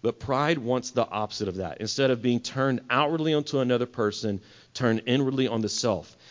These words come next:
And then the more turned inwardly on the self we are, the more it separates us from and cuts off that channel that we had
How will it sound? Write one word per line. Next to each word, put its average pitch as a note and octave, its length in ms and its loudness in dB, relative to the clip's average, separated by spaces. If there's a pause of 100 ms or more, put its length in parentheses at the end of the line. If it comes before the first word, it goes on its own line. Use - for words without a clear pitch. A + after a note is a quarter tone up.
(140)
And D3 140 4
then D3+ 100 6
the C#3+ 80 8
more D#3 300 6
turned E3+ 260 2
inwardly D#3+ 300 2
on D#3 100 2
the D3+ 60 0
self C#3+ 280 0
we D#3+ 140 2
are, G#2+ 340 2 (220)
the B2 100 0
more C3 200 4
it A#2+ 60 -2
separates D3 760 0
us A#2+ 100 -4
from G#2 520 0 (300)
and A2 360 0 (500)
cuts D3 320 2
off A#2 300 0 (1400)
that A#2+ 180 -2
channel D#3 420 0
that G#2 120 0
we G2+ 100 -2
had G2 380 -4